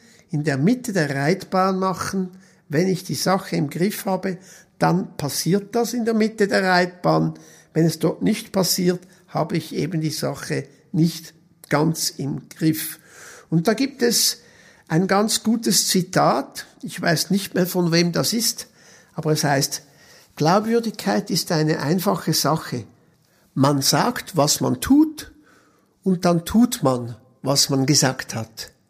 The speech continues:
Das ist Kontrolle. Das Gegenteil ist, wenn man die Sache nicht im Griff hat, eben Stress.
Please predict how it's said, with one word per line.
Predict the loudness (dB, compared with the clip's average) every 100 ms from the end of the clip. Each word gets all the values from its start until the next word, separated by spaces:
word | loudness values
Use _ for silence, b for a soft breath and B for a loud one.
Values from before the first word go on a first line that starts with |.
| _ _ _
Das | -2 0
ist | -2 -2
Kontrolle. | -2 -2 -2 0 0 -2 -12 _ _ _ _ _
Das | 0 2 4
Gegenteil | 2 2 0 2 2 2
ist, | 0 0 0 -2 -14 -20 _ _
wenn | -6 2 2
man | 4
die |
Sache | 2 0 0 0
nicht | 2 2 0 -4
im | -4
Griff | -2 -2 -4
hat, | -12 -10
eben | -8 -6 -4
Stress. | -6 -4 0 2 2 -2 -4